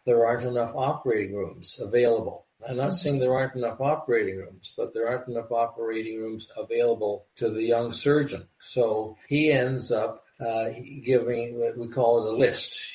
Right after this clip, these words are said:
So Tuesday morning, Doctor So-and-so, you've ha-, got your list. Okay, and he, he will have a list of patients he's gonna operate on. And that's the way,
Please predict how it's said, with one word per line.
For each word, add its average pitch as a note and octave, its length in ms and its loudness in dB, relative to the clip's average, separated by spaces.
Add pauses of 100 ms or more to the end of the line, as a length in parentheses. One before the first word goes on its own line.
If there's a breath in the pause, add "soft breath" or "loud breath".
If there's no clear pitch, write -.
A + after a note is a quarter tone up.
(160)
So A2 380 -4
Tuesday C3+ 500 0
morning, B2 640 0 (300)
Doctor A#2+ 420 -2
So-and-so, A#2+ 800 2 (120)
you've A#2+ 320 -8
ha-, A#2 200 -6
got A2 240 -4
your G#2+ 280 -4
list. - 480 0 (380)
Okay, G2 340 -10
and A2 100 -12
he, G#2+ 60 -8
he A2 480 -10 (320 loud breath)
will G2+ 100 -12
have G#2+ 160 -4
a A2 80 0
list - 260 -4
of - 140 -12
patients - 380 -8
he's - 180 -8
gonna G#2 220 -8
operate G2+ 440 -4
on. - 540 -12
And A2 140 -2
that's A2+ 240 -2
the A#2 100 0
way, G#2+ 420 0